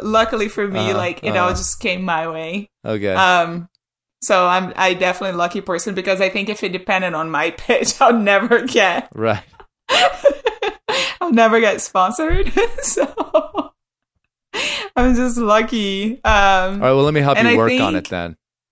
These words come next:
Speaker 1: I, I better work on it.
Speaker 2: Yeah, yeah.
Speaker 1: <laughs> Yeah, I think for me, like, what I just bring is, like, really good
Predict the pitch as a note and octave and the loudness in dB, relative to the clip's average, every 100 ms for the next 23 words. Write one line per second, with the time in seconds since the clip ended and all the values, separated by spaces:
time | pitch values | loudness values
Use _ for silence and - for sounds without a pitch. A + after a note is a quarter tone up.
0 | _ _ _ _ _ _ _ _ _ - | _ _ _ _ _ _ _ _ _ -2
1 | A3+ - G#3+ A3+ G#3+ A#3+ C#4 G3 E3+ F3 | 0 2 2 2 4 6 6 6 4 2
2 | F#3 F3+ G3+ - D4+ B3+ G#3 C4+ B3+ C4+ | 0 2 2 4 4 6 4 4 2 -2
3 | C4+ C#4 - _ - - - G#4 E4+ C4 | -4 -8 -14 _ -18 -14 -8 -6 -4 -2
4 | G#3+ F#3+ F3+ G3 A3 A3+ A#3+ G#3 F#3 F#3 | 2 4 4 2 0 0 0 0 -2 -4
5 | F#3 F#3 F3 E3+ - - _ - A#3 C4 | -4 -2 -2 -4 -8 -18 _ 0 4 6
6 | C#4+ B3+ C4 G3+ F3+ E3+ F3+ F3 D#3 D3 | 4 2 -2 -4 -4 -4 -4 -4 -4 -6
7 | - E3+ D#3+ E3+ D#3 D#3+ D3+ C#3+ | -12 -12 -6 -4 -2 -2 -4 -8